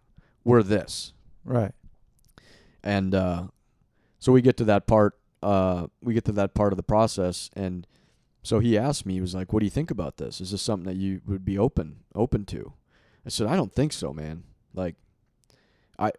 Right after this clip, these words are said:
Speaker 1: I, I let go of, of the idea of God a long time ago. I mean, I didn't wanna hear about it. I didn't wanna talk about it.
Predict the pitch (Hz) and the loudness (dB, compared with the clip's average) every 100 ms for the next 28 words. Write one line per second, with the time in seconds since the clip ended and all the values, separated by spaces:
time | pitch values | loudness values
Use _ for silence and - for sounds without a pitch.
0 | _ 110 139 - _ _ _ _ _ _ | _ 0 0 -2 _ _ _ _ _ _
1 | _ _ _ _ _ _ 113 147 131 - | _ _ _ _ _ _ 0 2 2 2
2 | 110 107 104 90 87 - _ _ _ _ | 4 6 6 4 -4 -20 _ _ _ _
3 | _ 98 95 90 82 - _ _ _ - | _ -2 -2 -4 -10 -20 _ _ _ -6
4 | 104 101 95 101 95 90 95 98 95 87 | -2 0 0 0 0 -2 -2 -2 -2 -2
5 | 95 95 - 98 98 90 67 - - _ | -2 -2 -2 -2 -4 -6 -10 -14 -20 _
6 | _ _ _ _ _ _ _ _ _ _ | _ _ _ _ _ _ _ _ _ _
7 | _ _ - 98 95 90 - _ _ _ | _ _ -8 -4 -4 -6 -12 _ _ _
8 | _ _ - 120 120 107 95 - _ - | _ _ -2 0 2 0 -2 -8 _ 0
9 | 143 147 135 131 131 127 - 98 92 85 | 4 4 4 4 4 0 -4 -6 -6 -8
10 | - - 127 - - 110 113 107 - | -4 -2 -2 -4 -2 0 0 -2 -6